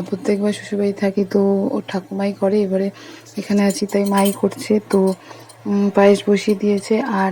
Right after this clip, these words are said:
তখন মা চা খাচ্ছিল, মার চা খাওয়ার সময় হয়নি আগে। তো পায়েসটা বসিয়ে তারপর চা খাচ্ছিল, আর ঋদ্ধিকে আমি হরলিক্স খাইয়ে দিয়েছিলাম। ঋদ্ধি এমনি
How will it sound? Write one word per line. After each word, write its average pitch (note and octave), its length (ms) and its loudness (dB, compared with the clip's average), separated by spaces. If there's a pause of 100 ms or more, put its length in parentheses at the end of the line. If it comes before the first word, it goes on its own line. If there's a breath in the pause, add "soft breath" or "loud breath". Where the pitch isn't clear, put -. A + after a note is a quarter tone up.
তখন G3 320 -4
মা G3+ 160 0
চা F#3+ 260 -4
খাচ্ছিল, F#3+ 600 -2
মার G3+ 280 -2
চা F#3 200 -2
খাওয়ার G3 280 -2
সময় F#3+ 320 -2
হয়নি G3 340 -2
আগে। G3 260 -6 (580 loud breath)
তো G3 100 -8 (720 loud breath)
পায়েসটা F#3+ 340 -2
বসিয়ে F#3+ 400 -4
তারপর G3+ 180 0
চা F#3+ 220 -4
খাচ্ছিল, F#3+ 400 -8 (120)
আর G3 100 -4
ঋদ্ধিকে F#3+ 440 -6 (880)
আমি G#3+ 140 4
হরলিক্স F#3+ 380 0
খাইয়ে G3+ 240 2
দিয়েছিলাম। A3 340 0
ঋদ্ধি F3+ 280 -6
এমনি G3 220 0